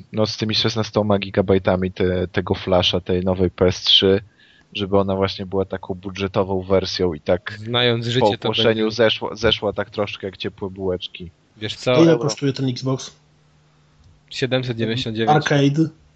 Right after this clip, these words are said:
Speaker 1: To znaczy, powiem ci, że w tamtym roku mój znajomy był ze mną, nie pamiętam,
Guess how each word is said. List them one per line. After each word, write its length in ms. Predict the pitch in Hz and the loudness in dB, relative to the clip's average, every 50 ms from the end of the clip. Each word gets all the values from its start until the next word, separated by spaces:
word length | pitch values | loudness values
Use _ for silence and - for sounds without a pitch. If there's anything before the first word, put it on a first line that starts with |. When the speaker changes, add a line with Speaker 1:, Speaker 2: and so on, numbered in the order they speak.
| _ _ _ _ _ | _ _ _ _ _
Speaker 1:
To 100 | - 120 | -8 -6
znaczy, 560 | 110 123 127 120 - - 139 127 123 123 - - - - | -2 0 0 0 0 0 0 2 2 2 0 -2 -2 0
powiem 320 | 127 120 120 135 123 120 | 0 0 0 -2 -6 -6
ci, 140 | - - 117 | -6 -6 -4
że 100 | 113 117 | -4 -4
w 60 | - | -2
tamtym 360 | - 113 110 110 - 113 107 | -4 -4 -4 -6 -8 -8 -2
roku 280 | 104 107 101 104 - 104 | -2 -2 0 -2 -4 -6
mój 160 | 101 104 104 | -4 -4 -4
znajomy 800 | 101 104 104 101 101 101 101 101 98 98 95 95 92 92 95 - - - | -2 -2 0 2 2 2 2 0 0 2 2 0 0 -2 -4 -8 -10 -4
był 220 | 95 98 98 95 | 0 2 2 2
ze 220 | 98 92 104 101 101 | 2 2 2 2 2
mną, 360 | 104 101 98 98 95 95 92 | 0 -2 -2 -2 0 0 -2
nie 140 | 95 98 98 | -4 -6 -4
pamiętam, 480 | - 107 101 107 104 98 92 - 92 | -2 0 0 0 -2 -4 -4 -6 -8